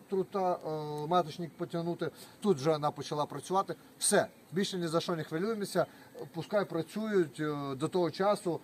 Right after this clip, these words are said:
поки не почнеться новий прирост бджоли масовий, так як, ну, тут не так уж і багато того розплоду, щоб, е, побудити пересе-, перезаселення цього вулля.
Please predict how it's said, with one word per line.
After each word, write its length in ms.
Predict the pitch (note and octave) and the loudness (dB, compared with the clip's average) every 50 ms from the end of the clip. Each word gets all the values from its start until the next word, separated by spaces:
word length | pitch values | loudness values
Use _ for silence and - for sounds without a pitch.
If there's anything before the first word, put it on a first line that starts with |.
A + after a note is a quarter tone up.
| - - - | -10 -8 0
поки 300 | F3+ F#3+ F3+ - F3+ D#3+ | 2 2 4 4 0 -2
не 220 | D3+ D#3 E3 D#3+ | 0 0 0 0
почнеться 680 | - - E3+ E3 - - E3 F3 E3+ D#3 C#3 - D3 C#3+ | 0 -2 -2 -4 -4 -2 0 2 2 2 2 0 -4 -4
новий 280 | D3 D3+ C#3+ D#3 D3+ | -4 -2 -2 -2 -2
прирост 440 | C#3 C#3 C3+ C3+ C#3+ D3+ C#3+ B2+ A#2+ | -2 -2 -4 -2 -2 -2 -2 -2 -4
бджоли 420 | A#2 A#2 C3+ D#3 E3 G3 A#3 A#3+ - - - - - - | -6 -2 0 2 4 6 4 4 2 0 -6 -20 -14 -8
масовий, 560 | D3+ D#3+ D#3+ C#3+ - - - B2+ A#2 A#2 A2+ - - - - - | -4 -2 -2 -2 -2 -4 -6 -6 -6 -6 -8 -10 -14 -20 -12 -4
так 180 | - E3+ D#3 - | -2 0 0 0
як, 220 | E3 C#3+ - - - - - - - - - - - - | -2 -4 -4 -8 -16 -20 -20 -20 -20 -20 -20 -20 -10 -4
ну, 120 | C#4+ A3+ | -4 -4
тут 240 | - - A3 G3 D#3 | -2 0 -2 -2 0
не 120 | E3 D#3+ D#3+ | 0 0 2
так 180 | E3+ D#3+ - | 2 0 0
уж 80 | - D#3+ | -2 -6
і 40 | D3+ | -4
багато 380 | C#3+ D3 C#3 D3+ C#3 - C3+ | 0 2 2 2 2 0 -2
того 220 | - D#3+ C#3 C3+ C3 | -4 -4 -2 -2 -2
розплоду, 440 | C#3 C3 - - D#3+ C#3 A2+ A2 | -4 -6 -4 -4 -2 -2 -2 -4
щоб, 240 | G#2 - C3 A2+ A2 | -8 -10 -10 -8 -8
е, 120 | A#2 A2+ A2 G#2+ F#2 - - - - C3 B2 A#2+ A#2 A#2 A2+ A2+ A2+ A2+ A2+ A#2 A#2 - - - - - | -8 -8 -8 -10 -12 -16 -20 -18 -12 -8 -6 -6 -6 -6 -6 -6 -6 -6 -6 -6 -8 -10 -12 -18 -6 -4
побудити 520 | D#3 D#3 C#3 D#3 D3+ C#3+ E3+ D#3+ - D3 | -4 -2 0 0 2 2 2 2 0 -2
пересе-, 540 | - D#3 D#3 C#3 C3 - - E3+ D#3 D3+ - C3 C3 - - | -4 -2 -2 -2 -4 -4 -2 -2 -2 -2 -2 -6 -10 -4 0
перезаселення 840 | F3+ F3 E3 D#3 C3+ D3+ C#3+ - - F3 D#3+ C#3+ C#3 C#3 C3+ C3 | 0 2 2 0 -2 -4 -6 -4 -2 -2 -2 -2 -4 -6 -8 -10
цього 280 | B2 - E3 D#3+ C#3+ C#3 | -8 -4 -4 -2 -2 -2
вулля. 360 | C#3 C#3 C3+ C3 A2+ G#2 F#2+ | -4 -6 -8 -8 -8 -10 -12